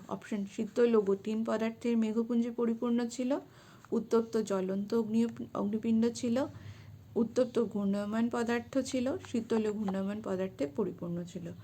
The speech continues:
অপশন এ, শীতল ও গতিহীন পদার্থে পরিপূর্ণ ছিল। কান্টের মতে, পাঁচ নম্বর প্রশ্ন, মহাকাশে বস্তুকণাগুলির পরস্পর সংঘর্ষের ফলে পদার্থের মধ্যে সৃষ্টি হয়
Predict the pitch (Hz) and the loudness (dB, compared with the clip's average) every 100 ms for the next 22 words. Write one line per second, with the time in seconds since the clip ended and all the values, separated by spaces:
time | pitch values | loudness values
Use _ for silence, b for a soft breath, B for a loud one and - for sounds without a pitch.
0 | B B B - 220 - 240 - 262 220 | B B B -4 -2 0 -2 2 4 4
1 | - - 240 254 240 226 202 208 196 233 | 2 -2 2 4 4 4 4 2 0 2
2 | 277 - - 196 190 190 - 294 - 214 | 2 -2 -4 -2 0 -2 -4 -6 -2 -2
3 | 180 175 170 170 170 180 175 - - _ | -2 -4 -6 -6 -8 -10 -12 -14 -20 _
4 | _ _ - - B B B B B B | _ _ -20 -20 B B B B B B
5 | B - - _ 240 233 226 294 277 233 | B -20 -20 _ 4 4 6 6 6 6
6 | 196 220 233 208 - 214 226 226 196 - | 2 -2 -2 -4 -2 0 0 0 0 0
7 | 208 233 226 214 233 226 247 233 233 262 | -2 2 4 4 2 0 2 2 0 0
8 | 262 247 247 233 226 247 - - - 214 | 2 2 2 2 2 0 -4 -8 0 2
9 | 226 - 254 254 220 202 214 226 247 262 | 2 0 0 0 -2 0 0 0 0 -2
10 | 262 214 196 233 B B B - 226 220 | 0 0 0 -4 B B B 2 4 4
11 | 226 - 254 247 233 254 233 - 226 - | 2 2 2 2 2 0 -2 -2 -4 -2
12 | 247 233 202 | -2 2 0